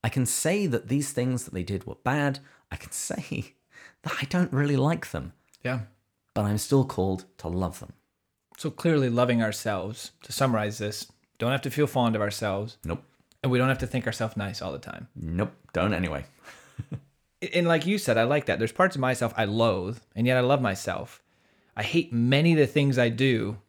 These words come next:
Speaker 2: yet I still love myself. So clearly, when we love ourselves, there's something going on here. We're separating the person from the actions,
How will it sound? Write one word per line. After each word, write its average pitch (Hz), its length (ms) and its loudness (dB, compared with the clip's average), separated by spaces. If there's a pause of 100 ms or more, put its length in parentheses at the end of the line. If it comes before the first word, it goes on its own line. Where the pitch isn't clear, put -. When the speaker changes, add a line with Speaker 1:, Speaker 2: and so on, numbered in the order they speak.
(140)
Speaker 2:
yet 120 160 -2
I 123 60 0
still 113 500 -4
love 101 200 -4
myself. 92 600 -8 (420)
So 139 140 -2
clearly, 165 480 8
when 135 200 2
we 127 100 4
love 123 320 4
ourselves, 107 640 0
there's 120 140 -4
something 226 260 0
going 143 200 2
on 113 200 2
here. - 340 -10
We're 120 120 -4
separating 165 1000 0
the 135 80 0
person 117 580 -2
from 110 260 -4
the 104 120 -2
actions, - 580 -6